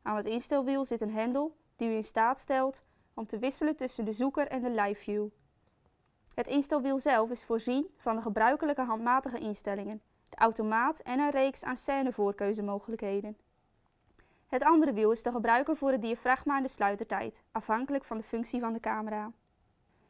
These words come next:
Het toestel beschikt over een groot drie komma twee inch kantelbaar beeldscherm dat in alle mogelijke manieren te kantelen is. Dit beeldscherm is touchscreen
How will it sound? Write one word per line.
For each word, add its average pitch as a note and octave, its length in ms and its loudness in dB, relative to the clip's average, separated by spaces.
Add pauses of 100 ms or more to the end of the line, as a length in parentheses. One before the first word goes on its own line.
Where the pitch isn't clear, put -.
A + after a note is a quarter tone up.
(180)
Het C4 120 -4
toestel D#4+ 320 4
beschikt C#4 400 0
over A#3+ 180 4
een A3 100 0
groot B3+ 420 2
drie C#4 140 0
komma C#4+ 200 0
twee B3 300 2
inch A3+ 300 -2
kantelbaar A#3+ 440 -2
beeldscherm B3 600 0
dat A3 120 -2
in G#3+ 120 -2
alle D4 220 2
mogelijke C#4 420 2
manieren A#3+ 360 0
te A#3 80 -10
kantelen G3+ 460 -2
is. G3+ 300 -12 (840)
Dit A3+ 180 -2
beeldscherm C#4+ 520 2
is C4 100 -2
touchscreen C4+ 640 -2